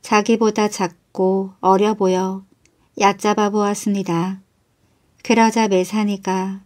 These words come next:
하하 웃더니 바우도리가 도끼로 찍어놓은 나무들을 모아서 묶기 시작했어요.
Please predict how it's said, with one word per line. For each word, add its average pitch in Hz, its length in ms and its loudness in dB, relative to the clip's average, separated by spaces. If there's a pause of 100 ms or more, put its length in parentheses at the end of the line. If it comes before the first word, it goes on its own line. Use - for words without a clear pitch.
(100)
하하 220 440 0
웃더니 180 600 -2 (580)
바우도리가 214 760 2
도끼로 202 580 -4
찍어놓은 208 680 -2
나무들을 185 760 -2 (500)
모아서 214 480 4
묶기 180 420 -4
시작했어요. 196 920 -4